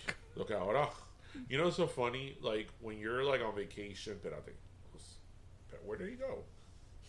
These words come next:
When you're on vacation and you're having a good time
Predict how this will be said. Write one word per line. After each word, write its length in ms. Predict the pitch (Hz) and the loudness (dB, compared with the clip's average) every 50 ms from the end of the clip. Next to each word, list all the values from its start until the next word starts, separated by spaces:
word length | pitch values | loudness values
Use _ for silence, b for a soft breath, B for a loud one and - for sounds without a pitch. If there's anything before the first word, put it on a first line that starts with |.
| B B B B B B B | B B B B B B B
When 160 | - 139 143 | 8 10 10
you're 160 | 151 170 196 | 12 12 12
on 80 | 208 202 | 12 12
vacation 1000 | 185 160 139 - - 135 131 131 127 123 - - 139 139 131 135 135 131 131 123 | 12 10 8 8 8 8 8 8 8 6 6 8 10 12 12 12 12 12 12 12
and 60 | 120 | 12
you're 120 | 117 113 110 | 10 10 10
having 260 | 117 123 139 143 143 | 12 12 12 12 12
a 80 | 135 | 12
good 260 | 113 110 117 117 113 - | 12 12 10 10 10 8
time 720 | - 110 104 107 107 104 107 110 107 110 107 101 104 | 6 8 10 10 10 10 10 8 8 6 4 2 0